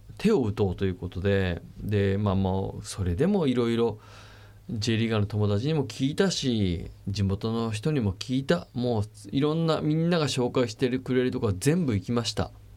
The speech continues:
で、保険外診療、自由診療で二万、三万、一回の診療でかかるとこも行った。で、サポーターだけでも、えー、片側六万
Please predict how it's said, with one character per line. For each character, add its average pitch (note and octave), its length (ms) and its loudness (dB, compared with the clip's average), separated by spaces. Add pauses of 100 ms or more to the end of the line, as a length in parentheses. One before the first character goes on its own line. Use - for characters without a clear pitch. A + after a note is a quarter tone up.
で、 G#2+ 220 0 (880)
保 - 80 -14
険 C3 260 2
外 B2 160 4
診 D3 220 2
療、 B2+ 160 4
自 G#2 180 0
由 B2+ 180 2
診 D#3+ 240 0
療 C3+ 160 2
で G#2+ 140 2
二 G2+ 200 2
万、 B2 520 2
三 A#2 300 0
万、 A#2 320 0
一 G#2 160 -8
回 G#2+ 200 2
の G2 80 0
診 G#2 200 -2
療 G2 120 0
で G2 60 -2
か G2+ 140 -4
か A2+ 100 0
る G2+ 80 0
と G2 80 -4
こ F#2+ 80 -6
も F2 100 0
行 F2 80 -4
っ - 40 -20
た。 - 240 0 (1080)
で、 G#2 140 2
サ A2+ 160 -2
ポ B2 180 0
ー B2 40 -2
タ B2+ 100 2
ー B2+ 80 4
だ C3 100 2
け C#3+ 120 2
で A#2+ 120 2
も、 F#2+ 400 0 (100)
え F2 800 -4
ー、 - 40 -12
片 G#2+ 240 -2
側 G#2 560 0 (180)
六 G#2+ 280 -4
万 A#2+ 300 -2